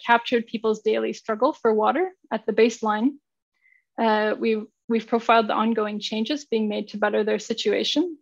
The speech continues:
through A D B supported investments and the effects of these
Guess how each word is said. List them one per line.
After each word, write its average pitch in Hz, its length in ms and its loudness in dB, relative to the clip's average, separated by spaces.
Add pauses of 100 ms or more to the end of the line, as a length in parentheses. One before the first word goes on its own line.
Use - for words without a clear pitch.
through 208 360 2
A 220 140 0
D 220 60 -2
B 214 160 -4
supported 208 520 -2
investments 208 760 0
and 220 220 2
the 214 60 4
effects 226 360 -2
of 202 140 -2
these - 440 -6